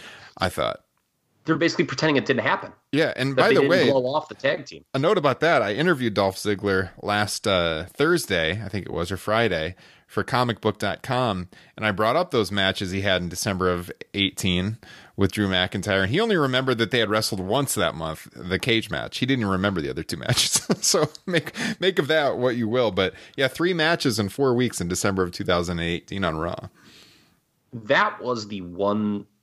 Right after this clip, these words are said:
Speaker 2: match from start to finish that I actually liked on the pay-per-view. And,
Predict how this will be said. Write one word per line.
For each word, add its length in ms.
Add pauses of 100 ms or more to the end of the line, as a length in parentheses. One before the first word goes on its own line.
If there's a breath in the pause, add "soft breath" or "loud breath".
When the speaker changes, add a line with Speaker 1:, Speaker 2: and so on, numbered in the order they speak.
Speaker 2:
match 640 (120)
from 180
start 340
to 60
finish 300
that 80
I 60
actually 260
liked 240
on 120
the 60
pay-per-view. 580 (1040 loud breath)
And, 160